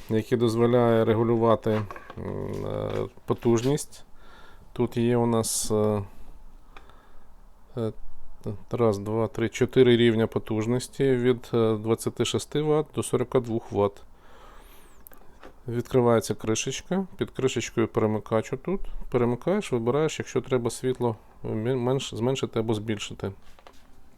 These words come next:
На шнурочку є, е, вимикач, можна не витягувати розетку, а можна просто вимикати. Е,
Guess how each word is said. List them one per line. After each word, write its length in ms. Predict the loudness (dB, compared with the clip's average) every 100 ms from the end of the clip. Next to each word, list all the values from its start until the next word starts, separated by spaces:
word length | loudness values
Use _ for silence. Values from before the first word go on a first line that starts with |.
| -18 -18 -18 -16 -14 -14 -14 -14 -14 -16 -16 -16 -16 -10 2
На 140 | 2
шнурочку 580 | 4 4 6 4 2 2
є, 160 | 6 6 6 0 -4
е, 300 | 0 2 2
вимикач, 800 | 4 2 2 2 2 2 -6 -10 -8
можна 540 | -2 0 2 2 0 -2
не 120 | -4 -2
витягувати 540 | 0 0 0 0 0
розетку, 480 | 0 -2 -4 -6 -4
а 40 |
можна 320 | -2 -2 -2
просто 460 | -6 -2 -2 -2 -4
вимикати. 840 | 0 0 -2 -4 -4 -4 -2 -6 -8 -16 -20 -20 -18 -18 -20 -18 -16 -14 -4
Е, 340 | 0 2 0